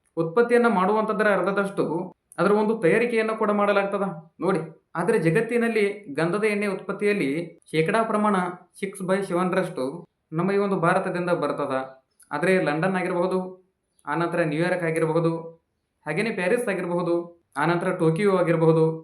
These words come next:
ಇಂಥ ಕೆಲವೊಂದಿಷ್ಟು ನಗರಗಳಲ್ಲಿ ಗಂಧದ ಎಣ್ಣೆಯನ್ನ, ಗಂಧದ ಇತರೆ ಸಾಮಗ್ರಿಗಳನ್ನ ಮಾರಾಟ ಮಾಡ್ಲಿಕ್ಕೆ ನಮ್ಮ ಈ ಒಂದು ಮೈಸೂರು ಸರ್ಕಾರದಿಂದ ಪ್ರತಿನಿಧಿಗಳು ಕೂಡ ಇರ್ತಾರೆ.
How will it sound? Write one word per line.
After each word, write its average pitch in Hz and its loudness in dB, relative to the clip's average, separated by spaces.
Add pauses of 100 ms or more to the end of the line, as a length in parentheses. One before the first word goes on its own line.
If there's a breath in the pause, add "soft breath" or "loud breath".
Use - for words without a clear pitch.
(600)
ಇಂಥ 208 -4
ಕೆಲವೊಂದಿಷ್ಟು 202 -4
ನಗರಗಳಲ್ಲಿ 185 0 (300)
ಗಂಧದ 226 4
ಎಣ್ಣೆಯನ್ನ, 214 2 (420)
ಗಂಧದ 208 0
ಇತರೆ 175 2
ಸಾಮಗ್ರಿಗಳನ್ನ 175 0 (360)
ಮಾರಾಟ 180 0
ಮಾಡ್ಲಿಕ್ಕೆ 196 2 (320)
ನಮ್ಮ 165 0
ಈ 180 0
ಒಂದು 185 0
ಮೈಸೂರು 160 -2
ಸರ್ಕಾರದಿಂದ 160 2 (340 loud breath)
ಪ್ರತಿನಿಧಿಗಳು 175 4
ಕೂಡ 165 0
ಇರ್ತಾರೆ. 135 -2